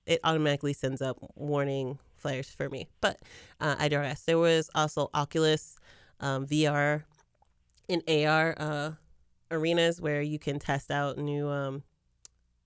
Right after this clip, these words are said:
V R games. And I really like that section. I didn't get to play, so I didn't play a lot of demos, mostly because, uh, there were hundreds of thousands of people there, quite literally. And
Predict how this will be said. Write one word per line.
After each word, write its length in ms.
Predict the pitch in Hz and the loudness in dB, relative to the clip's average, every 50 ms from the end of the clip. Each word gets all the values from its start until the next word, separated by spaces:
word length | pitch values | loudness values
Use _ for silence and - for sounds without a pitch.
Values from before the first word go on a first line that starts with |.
| - 151 | -8 -2
V 160 | 156 156 151 | 0 2 4
R 140 | 151 151 147 | 4 2 2
games. 300 | 160 156 160 160 156 160 | 4 4 4 4 4 2
And 100 | 160 160 | 0 2
I 80 | - | 2
really 240 | 190 208 240 233 233 | 2 2 4 4 4
like 180 | 170 156 160 - | 4 4 2 0
that 160 | - 185 190 | -2 -4 -4
section. 440 | - - 208 202 - 226 214 208 214 214 - - - - - - | -2 -4 -6 -4 -2 -2 -2 -2 -2 -4 -8 -20 -20 -12 -4 -2
I 80 | 170 | -2
didn't 280 | 165 151 175 190 220 226 | 0 2 4 4 4 4
get 120 | - - | 0 -4
to 60 | - | -6
play, 340 | - - 170 151 151 147 151 - - - - | -4 -2 0 2 2 2 0 -4 -8 -16 -6
so 140 | - - 196 | 0 2 2
I 60 | 190 | 2
didn't 340 | 170 180 190 226 269 - - | 2 2 0 0 0 -4 -4
play 180 | - 208 202 | -4 -2 0
a 80 | 190 180 | 0 2
lot 160 | 170 165 160 | 2 2 2
of 80 | 156 156 | 2 2
demos, 540 | 160 151 147 139 139 139 143 165 - - - - - - _ _ _ | 0 -2 -2 -2 -4 -6 -8 -10 -12 -14 -20 -20 -20 -20 _ _ _
mostly 360 | - 165 175 190 202 - 202 | 2 6 6 6 6 4 -2
because, 540 | 190 185 170 165 156 151 147 143 147 151 156 - - _ _ _ - - | -4 -4 -2 0 2 2 2 2 0 -4 -6 -12 -20 _ _ _ -4 -2
uh, 340 | 151 139 139 135 135 135 147 147 | -2 -2 -2 -2 -4 -6 -6 -4
there 160 | 147 143 143 | -2 -2 0
were 380 | 143 143 143 139 139 135 - - _ _ _ _ - | 0 0 0 0 0 -2 -4 -6 _ _ _ _ -14
hundreds 840 | - - - 170 165 165 165 170 170 165 165 165 165 165 - - - | -10 -2 2 2 4 4 4 4 6 6 6 6 4 2 -4 -10 -6
of 200 | 165 156 151 - | -4 -4 -4 -4
thousands 500 | _ - 151 151 147 147 147 147 143 147 | _ 0 0 2 2 0 0 -2 -4 -4
of 80 | 143 | -6
people 320 | - - 143 143 - 151 139 | -4 -4 -4 -4 -2 -4 -4
there, 300 | 143 139 135 143 139 135 | -2 -2 -2 -4 -4 -6
quite 300 | - - - 156 147 139 | -6 -2 -2 0 0 0
literally. 460 | 156 147 139 143 135 139 143 143 - - - - - - - _ - | 0 -2 -2 -2 -2 -2 -4 -4 -6 -8 -16 -20 -20 -20 -18 _ -2
And 420 | 160 160 156 151 151 151 147 143 | 0 2 4 4 4 4 2 0